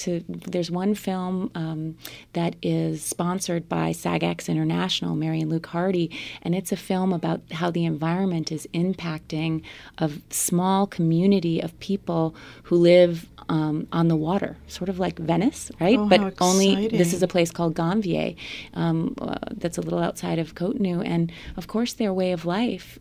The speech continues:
Speaker 1: i-, they live up on stilts and, uh, in the water. And, you know, their way of life is threatened by climate change.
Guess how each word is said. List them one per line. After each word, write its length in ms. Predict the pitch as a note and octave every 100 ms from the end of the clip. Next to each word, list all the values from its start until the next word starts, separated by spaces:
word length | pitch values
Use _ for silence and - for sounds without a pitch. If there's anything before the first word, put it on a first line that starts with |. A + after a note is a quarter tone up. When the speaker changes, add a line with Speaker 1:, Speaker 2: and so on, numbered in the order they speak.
| -
Speaker 1:
i-, 340 | F#3 F3+ F3+ -
they 120 | F3
live 180 | F#3 A3
up 160 | A3
on 120 | G3+
stilts 520 | F#3+ - C4 - - - - - - -
and, 640 | F3 F3 E3+ E3+ F3 E3+ -
uh, 320 | E3+ E3 E3
in 140 | - E3+
the 80 | E3+
water. 400 | E3+ A#3+ F#3+ -
And, 440 | F3 F3 E3+ E3+ - - - - - -
you 160 | F3
know, 100 | F#3
their 140 | F#3 G3
way 160 | G3+
of 100 | G#3
life 300 | G3 A3 C#4+
is 220 | A#3+ A#3 -
threatened 500 | F#3+ C4 E4 A3+ -
by 220 | F3+ G3+
climate 360 | - G#3 C#4 B3
change. 540 | F3 D#3+ D#3 -